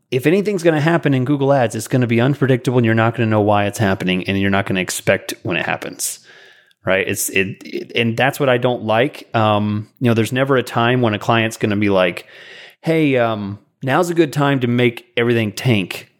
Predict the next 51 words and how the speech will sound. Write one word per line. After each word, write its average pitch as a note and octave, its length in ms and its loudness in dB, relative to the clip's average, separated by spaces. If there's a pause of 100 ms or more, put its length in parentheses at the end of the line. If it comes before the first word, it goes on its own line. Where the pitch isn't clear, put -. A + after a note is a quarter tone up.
and A2 140 0
go G#2 160 0
bad," G2 420 -2 (380)
you F#2+ 140 -4
know? F#2 280 0 (720)
No G#3 120 0
worries D3 640 -2
if, G#2+ 280 0
uh, G2+ 240 4
you A#2 80 0
know, F#2+ 140 0
I G#2+ 80 0
get A#2+ 140 2
the A2 80 2
report A2 360 2
and G#2 80 -6
you're G2+ 80 -6
down A2 320 -2
fifty A#2 220 -2
percent G#2+ 320 0
on G2 60 0
conversions G2 540 0
all F2 140 0
of F2 60 -2
a - 20 -4
sudden. - 380 -4 (100)
You F#2+ 120 -4
know, F#2 120 -2
it's E3+ 200 -4
fine. F3+ 380 0 (280)
Don't D#3 120 0
worry, D#3 140 2
I'm C3 80 -4
not E3+ 140 -2
gonna A#2 100 -6
fire D3 240 0
you G2 280 -4 (120)
next - 240 -2
month. A#2+ 340 -2 (600)
You - 100 -4
know, G2 340 -2
no, D3 120 2
wor-, C#3 160 0
no, G#3 240 0
no A3 180 0
one B3+ 100 2
ever A#3+ 120 -2
says A#3+ 260 -2
that. - 260 -6 (180)
There's, D#3 180 4 (160)
it's E3 180 2